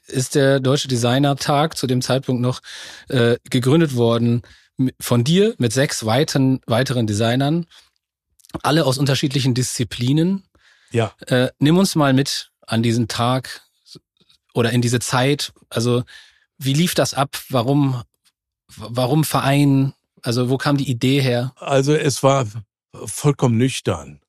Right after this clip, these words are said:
Speaker 2: das Ganze. Das war nicht jetzt plötzlich euphorisch oder so, sondern man ging zu einem Rechtsanwalt und musste dort,
Speaker 1: <laughs> Ja, okay.
Speaker 2: äh, äh, ja, äh, äh, musste dort, ähm, hören, was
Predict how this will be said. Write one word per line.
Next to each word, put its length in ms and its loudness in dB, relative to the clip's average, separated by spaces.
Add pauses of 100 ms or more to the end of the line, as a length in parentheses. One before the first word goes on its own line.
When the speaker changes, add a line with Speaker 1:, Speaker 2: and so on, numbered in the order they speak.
(100)
Speaker 2:
das 200 -4
Ganze. 600 -4
Das 240 -4
war 160 0
nicht 380 -4 (360)
jetzt 320 -4
plötzlich 320 -4
euphorisch 600 -2
oder 180 -2
so, 260 -2 (320)
sondern 300 0
man 260 2
ging 220 0
zu 140 -4
einem 180 0
Rechtsanwalt 840 2
und 280 -6
musste 380 0
dort, 360 2
Speaker 1:
<laughs> 40 -14
Ja, 100 -2 (140)
okay. 160 -8
Speaker 2:
äh, 480 2
äh, 80 -2 (320)
ja, 480 2
äh, 480 -8
äh, 40 -12
musste 360 -4
dort, 560 0
ähm, 480 -4
hören, 440 4 (300)
was 260 0